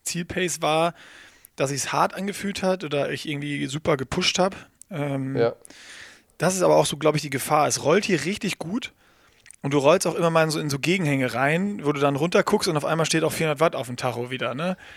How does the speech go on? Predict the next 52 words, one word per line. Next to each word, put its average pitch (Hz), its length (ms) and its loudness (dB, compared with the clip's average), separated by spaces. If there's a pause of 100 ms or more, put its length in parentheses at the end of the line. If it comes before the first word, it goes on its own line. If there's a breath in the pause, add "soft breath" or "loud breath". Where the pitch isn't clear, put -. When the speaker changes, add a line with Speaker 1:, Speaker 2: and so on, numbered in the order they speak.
(200 loud breath)
Speaker 1:
Und 117 60 2
Speaker 2:
Ja, 117 80 10
Speaker 1:
das 117 120 12
Speaker 2:
ja, 117 40 10
Speaker 1:
machst 185 220 8
du, 180 60 8
Speaker 2:
ja. 165 120 6
Speaker 1:
das - 160 0
kennt 180 180 2
ja 170 80 6
jeder, 160 440 6
das, 123 220 -4
das, 131 200 -4
das 131 300 -6
geht 165 160 4
halt 151 180 0
sechsmal 170 640 4
und 147 200 -6
beim 143 500 0
siebten, 156 380 -6
achten 151 320 -2
wird's 156 140 -2
schon 147 140 -2
schwieriger 170 500 2
und 139 160 -2
wenn 147 140 2
dann 160 160 4
nochmal 156 300 2
so 139 100 -4
ein 135 60 -8
Anstieg 170 360 -2
kommt 123 200 -6
wirklich, 139 360 -4 (640 loud breath)
dann... 170 440 -2
Äh, 160 680 2
Speaker 2:
Dann 110 160 -4
hast 117 140 2
du - 20 0
Speaker 1:
ja. 110 60 -2
Speaker 2:
irgendwann 131 420 2
ein 123 40 0
richtig 131 380 -2
handfestes 135 480 -2
Problem. 123 500 -4 (360)
Speaker 1:
Ja, 143 240 2
und 160 120 0
ich - 120 -8
glaube, 196 240 0
das 196 160 0
kann 208 120 2
man 180 100 2
hier 196 220 0